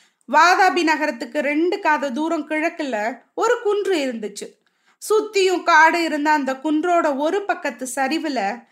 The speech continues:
அடுத்தடுத்து குடைஞ்ச ரெண்டு குகை இருந்துச்சு. ரெண்டு குகையும் குடையிற வேலை முடியாம அறகுறையா விட்டிருந்தாங்க. புத்தர்களோ சமணர்களோ அந்த குகைகளை குடைய ஆரம்பிச்சிருக்கணும். அப்புறம் என்ன காரணத்தினாலயோ வேலையை நடுவுல நிறுத்திட்டு போயிருக்கணும்.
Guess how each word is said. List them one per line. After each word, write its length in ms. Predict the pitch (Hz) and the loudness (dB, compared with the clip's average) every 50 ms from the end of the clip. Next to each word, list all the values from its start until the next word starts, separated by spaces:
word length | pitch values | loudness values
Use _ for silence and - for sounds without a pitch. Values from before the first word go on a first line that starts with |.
| _ _ _ _ | _ _ _ _
அடுத்தடுத்து 680 | - 247 320 403 494 480 - 466 440 - - - 427 - - | 2 2 4 4 2 2 0 0 -2 -2 -2 -6 -6 -2 0
குடைஞ்ச 600 | 359 330 302 320 311 285 311 320 320 247 196 220 | 0 2 2 2 0 0 0 0 0 0 0 0
ரெண்டு 380 | 262 311 330 415 415 - 277 | 0 0 0 0 -2 -4 -2
குகை 300 | 247 277 262 262 302 339 | -2 -2 -2 0 0 -2
இருந்துச்சு. 440 | 339 302 240 226 233 233 226 - - - _ _ _ _ _ _ _ _ _ _ - | -2 -2 -4 -6 -8 -10 -10 -12 -18 -20 _ _ _ _ _ _ _ _ _ _ -4
ரெண்டு 400 | 247 302 339 349 427 415 453 302 | 0 0 2 2 2 0 0 0
குகையும் 600 | 381 381 302 370 381 381 359 359 370 359 339 349 | -2 -2 0 0 0 2 2 2 2 0 0 0
குடையிற 380 | 339 311 330 330 330 320 320 285 | 0 2 2 2 2 0 0 0
வேலை 360 | 277 285 285 294 302 277 269 | 0 0 0 0 0 -2 -2
முடியாம 680 | 285 285 302 311 302 294 285 262 233 202 214 233 247 - _ _ _ - - | -2 -2 -2 0 0 0 0 -2 -4 -4 -6 -8 -10 -12 _ _ _ -2 2
அறகுறையா 580 | 269 339 392 466 466 381 349 294 269 269 339 370 | 2 4 4 4 4 2 2 0 2 0 0 -2
விட்டிருந்தாங்க. 640 | 302 277 233 - 302 302 269 254 226 185 185 190 190 - _ _ _ _ _ _ _ _ - - - | -2 -4 -8 -6 -4 -4 -2 -2 -4 -4 -6 -8 -12 -16 _ _ _ _ _ _ _ _ -20 -14 -4
புத்தர்களோ 680 | - 359 392 - - 415 427 392 381 339 320 302 302 330 | 0 0 0 2 2 0 0 2 2 2 2 4 2 2
சமணர்களோ 720 | 320 330 330 302 294 330 339 339 339 294 247 294 269 269 269 | 2 2 2 2 4 4 2 2 0 0 0 -2 0 2 2
அந்த 280 | 294 294 285 262 277 | 2 0 0 -2 -4
குகைகளை 560 | 277 - 294 302 302 330 339 330 339 311 269 | -4 -4 -6 -4 -2 -4 -2 -2 -2 -2 -2
குடைய 360 | 269 269 294 285 302 330 339 311 | -2 -4 -4 -2 -2 0 2 2
ஆரம்பிச்சிருக்கணும். 880 | 277 247 233 247 240 233 233 - 240 214 220 - 214 220 233 311 370 - _ _ _ _ _ _ | 2 2 0 0 -2 -6 -8 -8 -12 -12 -12 -10 -10 -8 -6 -6 -8 -8 _ _ _ _ _ _
அப்புறம் 320 | - 359 392 392 415 415 | 0 0 0 2 2 0
என்ன 280 | 370 370 359 370 392 403 | 2 2 2 2 0 0
காரணத்தினாலயோ 920 | 392 370 330 320 302 302 302 294 - 277 277 254 262 262 269 285 330 349 | 2 2 2 2 2 2 -2 -2 -2 -2 0 0 0 -2 -2 0 -2 0
வேலையை 420 | 269 285 285 302 302 311 311 302 269 | 0 0 0 0 0 0 -2 -2 0
நடுவுல 400 | 269 262 254 269 269 285 277 269 | -2 -2 -2 -2 -4 -4 -4 -2
நிறுத்திட்டு 520 | 254 269 247 233 233 262 247 196 302 302 302 | -2 -4 -4 -6 -8 -10 -10 -8 -8 -8 -4
போயிருக்கணும். 580 | 311 294 294 294 269 262 262 - - 196 - | -4 -2 -2 -2 -4 -6 -8 -10 -12 -12 -12